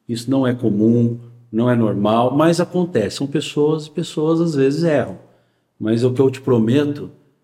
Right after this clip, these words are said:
é que eu vou fazer o melhor e o impossível pra resolver isso pra você agora.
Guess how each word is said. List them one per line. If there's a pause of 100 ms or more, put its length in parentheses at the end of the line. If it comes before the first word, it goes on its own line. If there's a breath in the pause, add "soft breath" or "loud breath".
(200)
é
que
eu
vou
fazer
o
melhor
e
o
impossível
pra
resolver
isso
pra
você
agora.